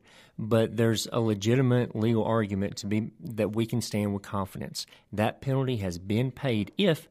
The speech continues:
we're in Christ. And, and so our, our sister that's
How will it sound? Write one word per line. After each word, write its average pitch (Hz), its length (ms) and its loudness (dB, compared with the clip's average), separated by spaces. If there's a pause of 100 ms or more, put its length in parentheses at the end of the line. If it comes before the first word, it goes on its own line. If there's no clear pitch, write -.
(160)
we're 101 140 -2
in 107 160 0
Christ. - 560 -4 (800)
And, 107 220 4
and 107 180 0
so 117 560 2
our, 98 420 0
our 95 120 -6
sister 123 460 -2
that's - 400 -2